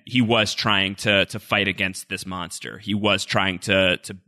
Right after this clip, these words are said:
to fight back against somebody who was doing such damage, so much wrong, um, that I, that I appreciated the key from that perspective in terms of what it represents for Elliot. But I didn't spend too much time meditating on how it connected back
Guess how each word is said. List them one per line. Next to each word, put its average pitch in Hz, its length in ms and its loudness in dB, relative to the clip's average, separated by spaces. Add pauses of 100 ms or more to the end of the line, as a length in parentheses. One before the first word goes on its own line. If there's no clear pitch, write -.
(120)
to 104 120 -6
fight - 280 0
back 95 280 -2
against 85 260 -6
somebody 90 280 -8
who 95 120 -8
was 82 160 -8
doing 87 280 -10
such - 320 -4
damage, 87 440 -4
so 104 160 -6
much 87 220 -12
wrong, 92 380 -8 (360)
um, 104 400 2
that 120 140 2
I, 120 280 2
that 131 100 0
I 127 60 4
appreciated 120 920 0
the 113 80 -2
key 107 420 2
from 104 320 0
that 98 200 0
perspective 98 680 -4
in 95 100 -10
terms 95 240 -10
of 95 120 -16
what 104 160 0
it - 120 -4
represents 95 540 -6
for 85 280 -10
Elliot. 98 380 -2 (300)
But 139 80 2
I 143 60 4
didn't 175 180 0
spend 151 260 0
too 135 140 2
much 123 200 2
time 113 320 2
meditating 107 800 2 (260)
on 104 140 0
how 107 260 0
it - 80 0
connected 98 460 -2
back 98 420 0